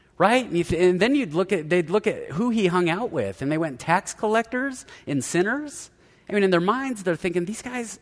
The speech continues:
these are, these are losers," is what they thought of him as. And, and they didn't want that, and we don't want that. We, we like to be on a winning team. We like to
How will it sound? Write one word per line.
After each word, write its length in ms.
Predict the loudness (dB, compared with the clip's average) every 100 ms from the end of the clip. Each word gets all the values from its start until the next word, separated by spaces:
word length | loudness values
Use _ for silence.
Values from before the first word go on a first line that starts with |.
| -16
these 160 | -14 -12
are, 100 | -12 -14 -16 -20 -20 -12 -4
these 180 | -2
are 80 | 0
losers," 880 | 0 0 2 0 -2 -6 -10 -12 -14 _ _ _ _ _ -4
is 140 | -2
what 140 | 0 2
they 140 | 2
thought 240 | 2 2 2
of 60 |
him 100 | 0
as. 340 | -2 -6 -14 -18 _ _ _ _ _ _ _ _ _ _ _ _ _ _
And, 420 | -6 -4 -2 -2 0
and 280 | 0 0 -6 _ _ -20
they 200 | -2 2
didn't 180 | 2 2
want 220 | -2 -4
that, 420 | -4 -6 -10 -16 -20 _ _ _ -6
and 160 | -2
we 120 | 0 0
don't 100 | -2
want 220 | -4 -4
that. 340 | -8 -6 -4
We, 140 | -4 -6
we 240 | -6 -2
like 220 | -2 -2
to 120 | -4
be 160 | 0 0
on 160 | 0 0
a 160 | -4
winning 540 | -4 -4 -2 -2 -4 -4
team. 420 | -2 0 0 -2
We 140 | -4
like 180 | -4 -2
to 200 | -2 -4